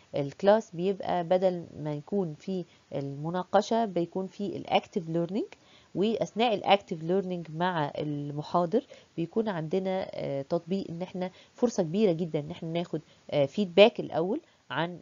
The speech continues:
ال-، المحاضرة السابقة، آه، كيفية لو في نقاط مش واضحة بنعيد شرحها،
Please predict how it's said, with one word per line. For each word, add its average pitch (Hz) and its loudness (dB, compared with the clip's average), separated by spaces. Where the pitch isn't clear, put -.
ال-، 135 -8
المحاضرة 156 -2
السابقة، 160 -2
آه، 139 -4
كيفية 156 -2
لو 147 -2
في 196 -4
نقاط 160 0
مش 143 -4
واضحة 277 2
بنعيد 151 -2
شرحها، 233 -2